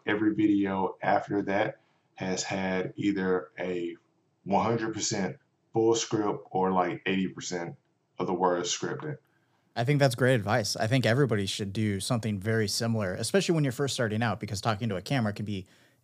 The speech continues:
Speaker 2: extremely <laughs> awkward when you're first starting out. And even if you, you are super comfortable talking to a camera and you're a good speaker, I think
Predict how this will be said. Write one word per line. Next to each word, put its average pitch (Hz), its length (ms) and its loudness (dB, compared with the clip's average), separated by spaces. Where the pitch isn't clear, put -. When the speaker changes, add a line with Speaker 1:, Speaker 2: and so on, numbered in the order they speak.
Speaker 2:
extremely 113 1160 -2
<laughs> 196 160 4
awkward 120 500 0
when 123 160 2
you're 113 80 4
first 120 300 -2
starting 107 340 0
out. 104 260 0
And 160 160 4
even 233 320 4
if 214 180 0
you, 165 280 0
you 156 260 -2
are 131 220 2
super 117 320 -4
comfortable 104 380 -4
talking 98 340 -4
to 87 60 -8
a 80 60 -10
camera 85 380 -8
and 135 200 2
you're 147 200 6
a 147 60 6
good 127 440 4
speaker, 101 420 -4
I 113 100 0
think 127 240 0